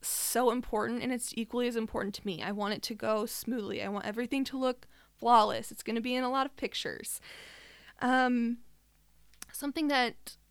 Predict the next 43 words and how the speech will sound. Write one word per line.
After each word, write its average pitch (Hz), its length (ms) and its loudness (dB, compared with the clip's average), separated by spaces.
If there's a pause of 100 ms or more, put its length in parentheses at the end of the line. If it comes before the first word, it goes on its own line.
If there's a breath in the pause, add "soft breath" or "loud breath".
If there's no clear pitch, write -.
(320)
I'm 240 140 2
trying 226 460 -2
to 240 200 -4
be 214 120 -2
better 214 280 0
about 202 400 0
for - 140 -8
my 214 240 2
business 220 400 -4
in 220 80 -4
twenty 214 240 -6
nineteen 208 480 -6
is 208 220 -6
just, - 580 -4 (580 loud breath)
I've 294 200 0
just - 200 -4
realized 254 420 0 (280)
how 226 160 -2
big 233 540 0 (100)
of, 214 720 -4
I - 20 -10
hate - 200 -10
to - 60 -14
say 320 180 -6
a 359 60 -2
waste, - 680 -6 (500 loud breath)
there's 285 120 0
a 294 40 -2
lot 277 200 4
of 226 100 -4
waste 214 320 -2
in 226 60 -6
the 214 80 -6
wedding 220 240 -4
industry, - 480 -6
though. - 280 -8
And 214 640 -2 (160)
for 226 200 -4
my 214 180 0
business 233 380 -4
personally, 240 480 -4
I'm 269 100 0
trying, 202 360 -6